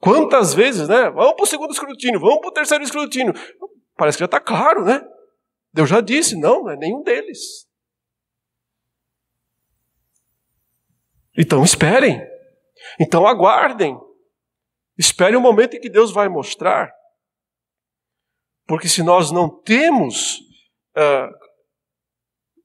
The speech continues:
cinco homens que Deus chamou para ser diáconos, perfeitamente podemos indicar mulheres piedosas para ajudar a fazer o trabalho, a fazer o serviço. É um, é um recurso bíblico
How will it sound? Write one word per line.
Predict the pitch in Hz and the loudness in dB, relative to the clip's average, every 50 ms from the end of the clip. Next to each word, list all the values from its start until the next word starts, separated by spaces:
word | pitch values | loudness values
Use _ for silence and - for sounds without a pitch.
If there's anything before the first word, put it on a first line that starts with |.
| _ _ _ _ _ _ _ _ _ _ - - | _ _ _ _ _ _ _ _ _ _ -6 -2
cinco | - - - - 226 285 311 294 - - - 147 | 0 2 4 4 4 4 4 2 0 0 -4 -2
homens | 135 131 135 175 220 240 214 165 135 127 - | 2 4 6 6 6 4 2 0 -4 -4 -6
que | - - | -10 -12
Deus | 143 139 165 185 180 | -8 -2 0 0 2
chamou | - - 151 151 170 | 2 -2 -4 -4 -4
para | 170 160 139 | -2 -2 -4
ser | - - - 143 127 | -2 -2 -6 -6 -8
diáconos, | 113 117 127 147 196 269 277 - 226 160 143 - - _ _ _ _ | -6 -2 0 2 2 2 0 -2 -8 -10 -10 -12 -12 _ _ _ _
perfeitamente | - 208 180 202 - 254 294 - - 220 214 254 - - | 0 0 0 0 -4 -6 -6 -4 -4 -4 -4 -4 -4 -6
podemos | - 196 175 135 180 262 285 277 233 | -10 -10 -6 -2 -2 -2 -2 -2 -6
indicar | 190 208 180 156 160 - 190 202 220 196 | -6 -6 -6 -8 -6 0 2 2 2 0
mulheres | 180 175 180 156 139 143 160 180 214 220 214 - - | -4 -12 -14 -12 -10 -6 -4 -4 -4 -4 -4 -8 -12
piedosas | _ - 180 175 151 139 - - 147 160 185 190 208 - | _ -12 -8 -8 -8 -6 0 2 4 4 4 2 0 -10
para | - 190 185 185 | -8 -4 -4 -4
ajudar | 165 165 147 131 139 156 180 | -4 -6 -12 -2 -2 -2 -2
a | 208 | -2
fazer | - - 190 156 160 | -4 -10 -10 -10 -10
o | 185 | -12
trabalho, | - - - - 175 - - - 330 311 - _ _ _ _ _ _ _ _ _ _ _ _ _ _ _ _ _ _ _ _ - | -12 -12 -14 -12 -10 -10 -10 -10 -12 -16 -20 _ _ _ _ _ _ _ _ _ _ _ _ _ _ _ _ _ _ _ _ -2
a | - 151 160 | 0 0 0
fazer | - 190 170 156 139 135 160 | 2 2 2 2 2 -2 -4
o | 180 | -4
serviço. | 180 - 214 208 190 156 143 196 233 - - | -2 -2 -2 -4 -4 -6 -10 -8 -8 -6 -6
É | 165 | -6
um, | 151 175 185 175 - - - - - | -6 -6 -8 -12 -16 -18 -16 -6 0
é | 170 | 2
um | 185 208 | 2 2
recurso | 165 185 226 220 - - - 247 247 214 - - - 175 - - - - _ _ _ _ | 4 2 0 -2 -2 -4 0 0 0 0 0 -4 -4 -4 -6 -8 -16 -20 _ _ _ _
bíblico | 156 139 143 165 226 269 285 269 302 359 339 - - 330 330 320 302 320 - | -20 -12 -2 0 0 0 0 -2 -6 -6 -6 -6 -4 -2 -4 -4 -4 -6 -14